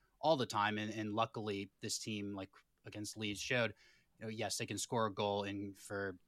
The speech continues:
a couple of minutes, maybe it seems a little tense, but the team doesn't get stressed, and they say, uh, "No, it's,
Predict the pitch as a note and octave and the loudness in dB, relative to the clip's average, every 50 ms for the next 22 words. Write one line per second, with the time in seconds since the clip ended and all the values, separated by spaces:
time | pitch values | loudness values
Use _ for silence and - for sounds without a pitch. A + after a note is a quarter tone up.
0 | _ _ _ _ - - - - - D3 C#3 - B2 B2 A#2 A2+ A#2 A2+ A2 F#2+ | _ _ _ _ -12 -12 -8 -2 2 2 2 2 2 0 2 2 2 2 2 0
1 | - - - G#2+ G#2+ G#2+ G#2 A2 A2 A2 G#2+ G#2 G#2 - - A#2+ A2+ A2 F#2+ G2+ | -4 -6 -4 -2 -2 -2 0 0 0 0 0 0 0 -2 0 0 0 0 0 0
2 | G#2 A2 G2+ G2+ G#2 - - A#2 G#2 F#2+ F2+ - - - - G#2+ G2+ F#2+ F#2+ F#2+ | 0 0 0 -2 -2 0 2 2 2 2 0 -2 -4 -4 0 2 4 4 4 2
3 | - _ _ _ - A2+ A#2 - - C3+ A#2+ A2 G2+ A2 G2+ - G#2+ F#2+ A2 - | -2 _ _ _ -6 -4 -4 0 2 2 2 2 2 0 0 0 -2 -2 -4 -4
4 | - - - G2+ F#2+ F#2+ - - - A2+ G#2 G2+ F#2+ F#2 - - G2+ F#2+ D#2+ G#2+ | -4 -4 -2 0 0 0 0 -2 -4 -4 -4 -4 -4 -4 -4 -4 -4 -4 -4 -6
5 | G2+ - - A2+ G#2+ B2 A#2+ - - A#2 A2 - | -8 -8 -6 -6 -6 -6 -6 -8 -8 -8 -8 -8